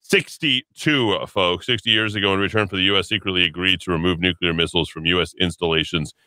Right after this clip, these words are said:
in Turkey. Let's not repeat that, but we are well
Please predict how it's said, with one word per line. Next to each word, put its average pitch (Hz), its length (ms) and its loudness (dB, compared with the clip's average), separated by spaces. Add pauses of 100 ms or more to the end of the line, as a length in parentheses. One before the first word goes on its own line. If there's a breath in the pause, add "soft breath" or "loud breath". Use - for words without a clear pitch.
(260)
in 104 240 0
Turkey. 101 440 -2
Let's 104 300 -4
not 120 160 0
repeat 101 480 -2
that, 80 280 0
but 85 160 -2
we 98 160 2
are 87 120 2
well 110 600 -2